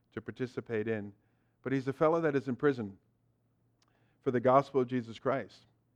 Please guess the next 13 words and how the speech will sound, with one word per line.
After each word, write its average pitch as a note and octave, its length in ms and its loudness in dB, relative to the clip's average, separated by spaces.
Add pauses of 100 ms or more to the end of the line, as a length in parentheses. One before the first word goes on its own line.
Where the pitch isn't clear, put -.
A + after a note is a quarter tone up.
(680)
And B2 80 -2
he's C3 120 0
in C#3+ 80 2
a C#3 60 0
terrible E3 360 6
prison, G#2 320 -4
quite A2 200 -2
frankly. B2+ 420 -2 (960)
But B2 100 -2
even F3+ 240 0
there E3 220 0
in C3+ 100 0
prison, A#2 400 -4